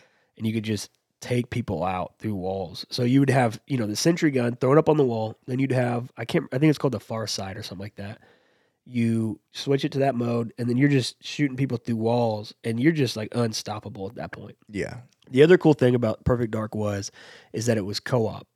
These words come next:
Speaker 1: So you could go through, you know, the main campaign. Like in GoldenEye, you had to play single player. In Perfect Dark, it was co-op, so you could play with
Speaker 2: In the campaign.
Speaker 1: Yeah,
Speaker 2: Yeah,
Speaker 1: in
Speaker 2: yeah.
Speaker 1: the campaign you
Speaker 2: Yeah.
Speaker 1: could play.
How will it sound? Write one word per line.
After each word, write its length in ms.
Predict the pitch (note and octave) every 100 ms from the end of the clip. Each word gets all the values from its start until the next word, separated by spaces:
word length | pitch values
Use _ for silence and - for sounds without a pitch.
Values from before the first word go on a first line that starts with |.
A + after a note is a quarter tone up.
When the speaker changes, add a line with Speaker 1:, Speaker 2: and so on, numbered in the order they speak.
| _ _
Speaker 1:
So 560 | - A#2 G#2+ G#2 G#2 - _
you 160 | A#2 C#3
could 160 | D#3+ C#3+
go 160 | C3+
through, 560 | C3 C3+ C3 B2 B2 A#2
you 100 | C3
know, 60 | A#2
the 80 | A2
main 280 | A2 A#2 B2
campaign. 800 | - A#2+ A#2 A#2+ A#2+ A2+ A2 B2 _ _ _
Like 180 | A2+ A2+
in 100 | A2
GoldenEye, 480 | C#3+ F3 C3 A2+ A2+
you 60 |
had 80 | A2+
to 60 | A2+
play 180 | A#2 G#2+
single 260 | - A2
player. 340 | A2 A2 A#2 - _ _ _ _ _ _ _ -
In 640 | A#2 A2+ A2+ G#2+ G#2 G#2+ _ _
Perfect 320 | - C3+ A#2+
Dark, 440 | A2+ C#3 B2+ A2+ -
it 120 | B2+ A#2+
was 160 | A2
co-op, 540 | - D#3 C#3+ A#2+ A2+ -
so 120 | B2
you 180 | A#2+ C#3
could 220 | C#3+ A#2+
play 480 | - B2 C3+ A#2 A2+
with 180 | A2+
Speaker 2:
In 120 | C#3 B2
the 80 | G#2+
campaign. 600 | A2+ F#2+ F#2+ - - G#2+
Speaker 1:
Yeah, 300 | D3+ C#3 - -
Speaker 2:
Yeah, 60 |
Speaker 1:
in 40 | C#3
Speaker 2:
yeah. 80 | -
Speaker 1:
the 60 |
campaign 480 | B2+ A#2+ C3+ D3+ A#2+
you 80 | G2+
Speaker 2:
Yeah. 100 | E2+
Speaker 1:
could 60 | G2+
play. 200 | G#2